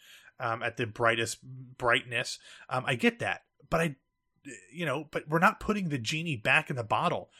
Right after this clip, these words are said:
when it comes to cell phones, unless every show in every theater around the world goes with those Yonder pouches. So i-, it's up to each individual just to decide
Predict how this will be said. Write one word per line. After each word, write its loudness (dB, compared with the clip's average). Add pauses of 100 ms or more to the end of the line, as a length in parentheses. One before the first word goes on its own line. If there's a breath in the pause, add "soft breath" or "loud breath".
(160 soft breath)
when -2
it -6
comes -2
to -6
cell 0
phones, -6
unless 2
every 0
show 0
in 0
every 0
theater -2
around 0
the -4
world -2 (380 loud breath)
goes 2
with -4
those 0
Yonder -2
pouches. -6 (340 loud breath)
So 0 (140)
i-, -20 (320)
it's -4
up -2
to -4
each -2
individual 0
just -4
to -6
decide -2